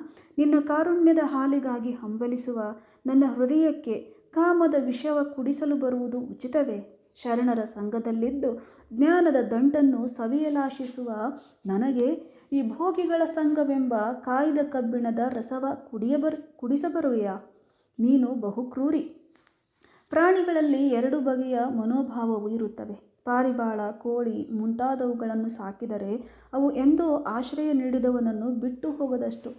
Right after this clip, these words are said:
ಹೊಂದಿಕೊಳ್ಳುವವು. ಆದರೆ ಗಿಳಿ, ಮೊಲಗಳು ಎಷ್ಟೇ ದಿವಸ ಸಾಕಿದರೂ ಮೂಲ ವಾತಾವರಣವನ್ನೇ ಬಯಸುತ್ತವೆ. ಹಾಗೆಯೇ ಶಿವಕಾಮಿನಿಯಂತಹವರು ಒತ್ತಾಯದಿಂದ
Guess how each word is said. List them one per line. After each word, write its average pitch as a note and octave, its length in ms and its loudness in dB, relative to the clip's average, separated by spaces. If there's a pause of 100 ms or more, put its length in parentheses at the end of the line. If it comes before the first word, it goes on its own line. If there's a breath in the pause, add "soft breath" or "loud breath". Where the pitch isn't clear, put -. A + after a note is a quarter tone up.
(120)
ಹೊಂದಿಕೊಳ್ಳುವವು. A3 960 -6 (120)
ಆದರೆ G3+ 300 -6
ಗಿಳಿ, A3+ 640 0 (300 loud breath)
ಮೊಲಗಳು A#3+ 480 2
ಎಷ್ಟೇ C#4 520 -4
ದಿವಸ D4 320 0
ಸಾಕಿದರೂ C#4 800 -2 (320 loud breath)
ಮೂಲ D4 280 6
ವಾತಾವರಣವನ್ನೇ A#3+ 960 -2
ಬಯಸುತ್ತವೆ. A#3 760 -6 (140)
ಹಾಗೆಯೇ A#3 640 -2 (200 loud breath)
ಶಿವಕಾಮಿನಿಯಂತಹವರು C4 1300 2
ಒತ್ತಾಯದಿಂದ C4 800 -2